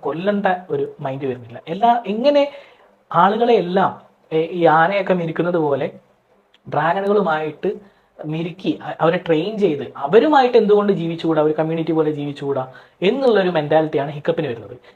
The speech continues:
ഞാനൊരു ഡ്രാഗനെ ട്രെയിൻ ചെയ്ത് ഫ്രണ്ട്ലി ആയി, പക്ഷേ എൻ്റെ നാട്ടിലുള്ള എൻ്റെ സുഹൃത്തുക്കൾക്കും എൻ്റെ വില്ലേജേഴ്സിനും എൻ്റെ അച്ഛനും എല്ലാം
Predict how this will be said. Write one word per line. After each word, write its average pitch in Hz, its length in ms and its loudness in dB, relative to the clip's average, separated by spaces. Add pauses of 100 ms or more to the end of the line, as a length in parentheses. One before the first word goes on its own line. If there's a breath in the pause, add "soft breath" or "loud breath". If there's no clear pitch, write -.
(120 soft breath)
ഞാനൊരു 214 340 2 (260)
ഡ്രാഗനെ 202 400 4
ട്രെയിൻ 180 260 0
ചെയ്ത് 170 220 0
ഫ്രണ്ട്ലി 165 420 -2
ആയി, - 100 -10 (160)
പക്ഷേ - 180 -16 (140)
എൻ്റെ 175 220 -2
നാട്ടിലുള്ള 185 400 0
എൻ്റെ 170 180 -4
സുഹൃത്തുക്കൾക്കും 165 600 -6 (340 soft breath)
എൻ്റെ 156 280 6 (420)
വില്ലേജേഴ്സിനും 151 640 -4
എൻ്റെ 147 200 -2
അച്ഛനും 147 340 -8
എല്ലാം 123 220 -4